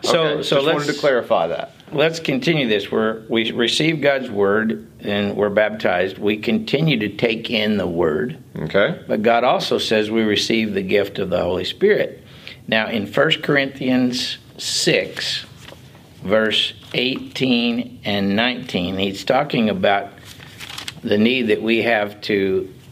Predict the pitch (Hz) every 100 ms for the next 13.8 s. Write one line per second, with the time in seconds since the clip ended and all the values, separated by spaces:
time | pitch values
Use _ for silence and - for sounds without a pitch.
0 | - 92 85 80 82 - - - - 107
1 | 107 131 143 143 139 110 92 - 135 104
2 | - 139 127 117 123 117 113 92 90 87
3 | 107 101 101 120 123 113 113 110 101 95
4 | 90 98 104 87 82 - - 101 95 82
5 | - - - 135 123 120 117 - 113 98
6 | 95 95 - - 85 80 - - - -
7 | - - 117 107 - 120 120 113 110 101
8 | - - - 139 135 156 160 135 - 160
9 | 156 170 120 87 90 113 147 - 127 127
10 | 143 139 143 139 139 131 131 127 127 120
11 | 120 117 120 - 107 - 123 143 - 151
12 | 135 131 123 113 117 123 - - 113 -
13 | 110 95 92 113 147 127 117